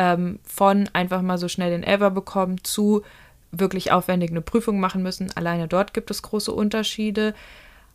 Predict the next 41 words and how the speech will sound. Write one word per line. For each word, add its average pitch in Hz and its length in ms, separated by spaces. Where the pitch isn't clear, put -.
Ein 170 240
häufiges 233 540
Verfahren 190 500
bei 180 140
vielen 220 340
Veterinärämtern 208 1080
ist, - 360
also 165 240
entweder 247 640
man 180 220
schickt - 360
die 180 80
Sachen 160 380
ein 240 320
und 180 200
sie 170 120
werden 160 240
direkt - 440
anerkannt, 220 580
weil 165 180
man 156 180
eine - 80
Ausbildung 220 480
vorweist 208 640
und 180 160
dann 165 80
kriegt 170 240
man 160 140
seinen 156 160
Elfer. 277 280
Das 185 200
ist 190 200
wirklich 196 300
sehr, 170 220
sehr 156 160
häufig. 262 460
Da 196 160
gibt 202 240
es 202 100
dann 190 160
eben 190 320